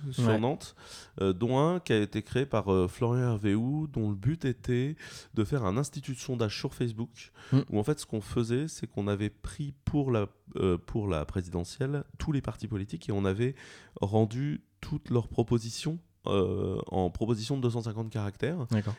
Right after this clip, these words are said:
Speaker 1: Et les gens pouvaient voter pour chaque proposition, des fois à l'aveugle, du, de quel candidat les portait,
Speaker 2: Ouais.
Speaker 1: en disant s'il appréciait ou non cette proposition et s'il la pensait réalisable. C'est-à-dire, est-ce que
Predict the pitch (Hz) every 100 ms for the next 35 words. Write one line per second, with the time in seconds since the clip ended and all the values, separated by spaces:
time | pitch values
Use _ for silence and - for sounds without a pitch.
0 | - 95 101 135 143 117 107 98 107 120
1 | - - 127 - - - 110 110 - 123
2 | 120 - _ - 113 117 135 110 104 120
3 | 104 90 92 - 87 87 82 78 78 82
4 | 110 101 - - - 104 98 95 92 90
5 | 90 - 151 - - - - 104 107 104
6 | 107 120 151 165 165 - 107 98 98 92
7 | 95 - 101 - 117 95 117 113 - 87
8 | 90 90 95 - 165 - 110 - 135 110
9 | 117 - 120 113 101 95 78 - - 82
10 | 80 -